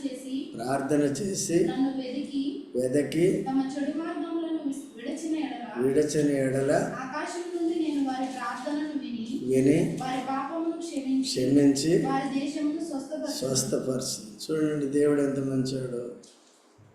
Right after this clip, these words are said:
Speaker 2: తన భక్తులు ఏం చేస్తున్నారంటే తమ చెడు మార్గాల్ని విడవని వారుగా ఉంటున్నారు. అందుకనే ప్రతి సంవత్సరం మారేటప్పుడు ఆఖరిగా కూడా దేవుడు అవకాశం ఇస్తున్నాడు.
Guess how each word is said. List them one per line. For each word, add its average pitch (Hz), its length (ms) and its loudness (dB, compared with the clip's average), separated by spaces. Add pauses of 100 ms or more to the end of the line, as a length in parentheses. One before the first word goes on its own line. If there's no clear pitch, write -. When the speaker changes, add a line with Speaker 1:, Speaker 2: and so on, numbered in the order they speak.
Speaker 2:
తన 156 320 2
భక్తులు 151 420 6
ఏం 165 160 4
చేస్తున్నారంటే 143 1040 2
తమ 135 140 2
చెడు 147 340 2
మార్గాల్ని 143 720 2
విడవని 131 460 0
వారుగా 120 340 -2
ఉంటున్నారు. 104 560 -12 (800)
అందుకనే 143 560 4
ప్రతి 143 400 0
సంవత్సరం 151 600 0
మారేటప్పుడు 135 1000 0
ఆఖరిగా 151 600 0
కూడా 139 260 -2
దేవుడు 131 380 2
అవకాశం 127 540 -2
ఇస్తున్నాడు. - 460 -10